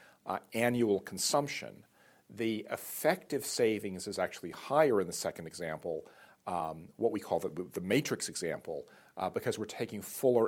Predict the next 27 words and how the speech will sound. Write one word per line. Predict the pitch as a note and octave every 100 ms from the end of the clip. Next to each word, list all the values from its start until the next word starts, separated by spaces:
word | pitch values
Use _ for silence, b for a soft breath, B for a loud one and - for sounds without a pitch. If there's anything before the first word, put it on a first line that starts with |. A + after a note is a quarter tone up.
| -
advantage | - G2 F#2 F2+ E2+
of | -
pre-tax | - G2 D#2 - D#2 - -
savings, | - - A#2+ A#2 A2 G#2 G#2 - b b -
which | -
may | G2+ G2
have | F#2+ E2
a |
match | D#2+ F2 F2 - -
and | F#2
also | E2+ - D#2
has | - -
tax | - D2+ -
savings. | - - _ - - b b b b -
So, | - G2 F2+ E2+ -
um, | F#2 E2+ E2 -
cut | - C#3
to | -
the | F2
chase | - D3 B2 -
and | G2
you | F#2+
look | F#2+ F2+
at |
the | F#2+
numbers, | G2+ B2+ A2 D2+ D#2 - b b b G2+
the | G2 F#2+